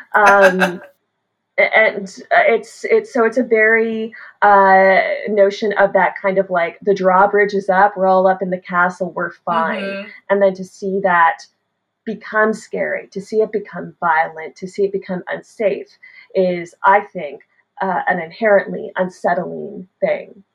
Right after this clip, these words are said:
Speaker 2: And what do you make of the relationship with the Fitzgerald sisters with their parents?
Speaker 1: I really, really enjoy the parents in this film, particularly Mimi
Speaker 2: Mm-hmm.
Speaker 1: Rogers as the mom.
Speaker 2: Yes.
Speaker 1: Um,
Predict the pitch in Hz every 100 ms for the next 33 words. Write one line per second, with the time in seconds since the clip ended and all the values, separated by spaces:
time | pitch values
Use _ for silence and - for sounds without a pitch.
0 | _ 262 269 262 _ _ 226 240 285 381
1 | 381 370 339 320 277 247 247 247 226 226
2 | 208 208 202 190 185 185 185 196 196 180
3 | 175 - - 175 165 175 170 - 190 180
4 | - - - - - - _ _ _ _
5 | _ _ 240 285 440 277 208 226 233 240
6 | 226 226 - - - 214 214 208 196 214
7 | 190 - 185 180 190 196 208 - 220 208
8 | 214 240 - 220 220 - 214 202 196 190
9 | 196 190 190 185 185 190 180 170 180 196
10 | 156 156 - 180 180 175 - 170 160 -
11 | - 180 170 160 175 196 226 - - -
12 | 202 196 185 180 170